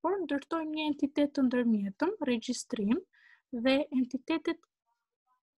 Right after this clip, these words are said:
klas dhe student lidhen me entiteti regjistrim në marrëdhënie një me shumë. Marrëdhënia shumë e shumë do t'ju shpjegohet më me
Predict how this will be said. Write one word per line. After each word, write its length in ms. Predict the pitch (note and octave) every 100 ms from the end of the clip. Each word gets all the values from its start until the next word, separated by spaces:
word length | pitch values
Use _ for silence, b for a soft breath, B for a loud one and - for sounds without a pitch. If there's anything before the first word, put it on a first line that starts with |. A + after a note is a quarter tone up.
| _ _ -
klas 380 | C#4+ B3+ G3+ -
dhe 100 | A3
student 640 | G3+ - G3 A3 C#4 G#4+ -
lidhen 320 | D4 E4+ D#4 C4+
me 80 | B3
entiteti 460 | B3 C4 B3+ B3
regjistrim 640 | A3+ G3 A3 - A3+ B3 G#4+ - _ _
në 200 | C#4 D4 E4+
marrëdhënie 580 | D4 B3+ A#3 A3 A#3 E4
një 220 | D4 B3+ C4+
me 160 | A#3+
shumë. 340 | - - F#3+ E3+ - _ _ _ _ _ _ _ _ B3+
Marrëdhënia 500 | B3+ C4+ D#4+ B3+ A#3
shumë 300 | - A#3 A3
e 60 | -
shumë 240 | G4 G4+
do 80 | D#4+
t'ju 160 | - C4
shpjegohet 540 | - B3 D4 C4+ A#3+ D4
më 60 |
me 100 | D4+